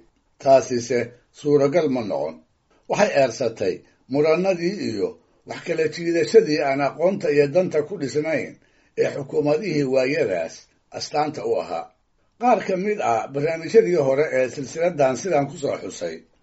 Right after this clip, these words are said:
kun iyo sagaal boqol iyo laba iyo toddobaatankii go'aankii qorista af Soomaaligu wuxuu ahaa mid aanay ummaddu ku kala bayrin. Waa loo wada sacabtumay,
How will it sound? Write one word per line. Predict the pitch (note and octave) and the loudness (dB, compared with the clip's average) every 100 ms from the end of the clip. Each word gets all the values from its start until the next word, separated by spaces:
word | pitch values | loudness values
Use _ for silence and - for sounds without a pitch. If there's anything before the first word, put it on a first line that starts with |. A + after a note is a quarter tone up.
| _ _ - | _ _ -4
kun | A3+ | 0
iyo | F#3 | 0
sagaal | D3 E3+ F#3+ | 2 0 2
boqol | F3 D3 E3+ | 0 0 2
iyo | D3 | 4
laba | D3+ D3 F#3 | 4 2 2
iyo | D3+ | 0
toddobaatankii | E3 C#3 C#3+ E3 D#3+ C3+ B2 C3+ | 0 -2 2 2 0 -4 -4 -8
go'aankii | C3 D3 F3 D3+ D3+ D3 | -6 -4 -4 -6 -4 -2
qorista | D3 F3+ D#3+ D3 | 0 -2 -2 -4
af | A#2+ A2 | -4 -4
Soomaaligu | C#3 C3+ D3 D#3+ A2 D#2+ - _ | -4 -2 0 0 -2 -6 -18 _
wuxuu | - - | 0 4
ahaa | F#3 D#3+ E3 | 4 2 0
mid | F3+ | -2
aanay | F#3+ C#3 C#3 C#3 | 0 -2 -4 -6
ummaddu | D3+ E3+ E3+ C#3 | -6 -4 -2 -4
ku | - F3+ | -4 -4
kala | C3 G#2+ F#2 | -4 -4 -4
bayrin. | F2+ F2+ E2+ F2 - _ _ - | -2 -2 -4 -8 -12 _ _ -4
Waa | C#3 D3+ | 0 4
loo | E3 G3+ F#3 | 4 4 4
wada | D3+ C#3 | 2 0
sacabtumay, | - G#2+ A2+ - G#2+ G2 - | -4 -10 -10 -6 -6 -6 -10